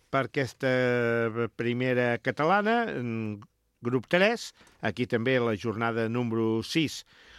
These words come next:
Cubelles un, Camp Joliu quatre. Em està sorprenent aquest Camp Joliu,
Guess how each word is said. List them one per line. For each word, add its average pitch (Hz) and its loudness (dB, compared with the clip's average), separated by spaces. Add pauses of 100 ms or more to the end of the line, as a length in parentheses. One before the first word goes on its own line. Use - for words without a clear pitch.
(140)
Cubelles 143 4
un, 143 2
Camp 123 -2
Joliu 123 -2
quatre. 147 0
Em 110 -4
està 135 -6
sorprenent 117 -6
aquest - -12
Camp 107 -6
Joliu, 120 -4